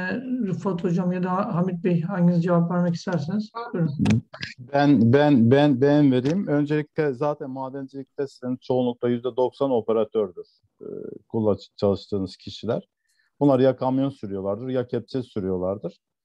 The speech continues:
Speaker 2: E, bizdeki vakalarda ya, e, Rıfat Bey, yanlışsam düzeltirsiniz, düzeltirsiniz. İlk yakaladığımız va-, vaka sanırım şeyde, e, kamyon operatörüydü. Son yakaladığımız vakada da şey vardı, bizim mekanikte normal yıkama temizlik işi yapan,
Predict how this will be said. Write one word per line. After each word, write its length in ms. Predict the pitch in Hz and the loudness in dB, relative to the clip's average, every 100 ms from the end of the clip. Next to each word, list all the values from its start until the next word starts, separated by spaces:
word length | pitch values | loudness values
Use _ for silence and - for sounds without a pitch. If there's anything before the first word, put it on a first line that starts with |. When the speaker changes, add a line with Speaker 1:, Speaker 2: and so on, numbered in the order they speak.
| _ _ - | _ _ -8
Speaker 2:
E, 160 | 117 117 | -4 0
bizdeki 420 | 135 156 156 165 | 2 0 2 2
vakalarda 840 | 160 156 156 156 151 147 147 139 117 | 2 2 0 2 2 0 0 -4 -4
ya, 160 | 131 | -6
e, 200 | 135 135 131 127 127 123 117 - _ - | -6 -6 -6 -6 -6 -8 -10 -14 _ -4
Rıfat 400 | 127 120 147 143 | -4 2 0 2
Bey, 140 | 143 127 | 2 4
yanlışsam 540 | 135 135 135 139 131 | 6 4 2 0 0
düzeltirsiniz, 800 | 123 139 135 135 131 - 123 113 | 0 2 2 0 -6 -4 -8 -6
düzeltirsiniz. 680 | 113 127 131 139 120 107 104 | -2 2 2 2 -4 -6 -10
İlk 200 | 165 175 | -6 -2
yakaladığımız 680 | 160 143 139 131 139 143 123 | -2 0 0 0 -2 -4 -4
va-, 220 | 131 123 123 | -6 -4 -6
vaka 320 | 135 - 127 | -6 -4 -8
sanırım 540 | - - 143 135 113 | -8 -8 -6 -4 -6
şeyde, 540 | 107 113 104 110 101 92 - | -8 -8 -6 -6 -8 -10 -10
e, 40 | 107 104 - | -6 -6 -6
kamyon 340 | - 120 143 | 0 2 2
operatörüydü. 840 | 131 101 104 98 101 98 101 - 226 _ _ _ _ _ | 0 -2 -4 -4 -6 -10 -10 -10 -12 _ _ _ _ _
Son 200 | - 165 | 0 4
yakaladığımız 560 | 151 139 127 123 123 117 | 4 4 2 4 2 2
vakada 500 | 131 - 113 117 143 | 0 2 0 0 -4
da 100 | 170 | -4
şey 240 | 143 117 | 0 0
vardı, 360 | 98 87 95 - | 0 -4 -10 -10
bizim 300 | 117 117 113 | -8 -6 0
mekanikte 720 | 139 123 110 101 - 135 135 - | 0 2 0 -2 0 2 2 0
normal 480 | 117 107 110 120 110 | -2 -2 -2 -6 -10
yıkama 380 | 110 113 113 117 | -14 -8 -8 -6
temizlik 420 | 117 113 107 - | -6 -6 -8 -16
işi 160 | - | -2
yapan, 440 | 113 107 113 104 | 0 0 0 0